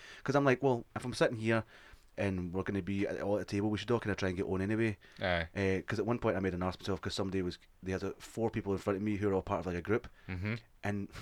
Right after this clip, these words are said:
Speaker 1: I don't know what it was they said to the boy, but I just thought, "I'll join in the joke as well," made a joke, and it was, like, not appropriate at all because I wasn't part of their group. <laughs> So it's like, whatever fucking in joke they've got, I'm like, "Aye, aye, fuck off." <laughs> And he's like,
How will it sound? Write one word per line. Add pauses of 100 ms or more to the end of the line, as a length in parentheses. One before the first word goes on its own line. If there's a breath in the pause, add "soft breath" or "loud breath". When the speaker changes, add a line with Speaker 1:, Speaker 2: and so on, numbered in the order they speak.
(1080 soft breath)
Speaker 1:
I
don't
know
what
it
was
they
said
to
the
boy,
but
I
just
thought,
"I'll
join
in
the
joke
as
well,"
made
a
joke,
and
it
was,
like,
not
appropriate
at
all
because
I
wasn't
part
of
their
group.
<laughs>
So
it's
like,
whatever
fucking
in
joke
they've
got,
I'm
like,
"Aye,
aye,
fuck
off." (160)
<laughs> (160 soft breath)
And
he's
like,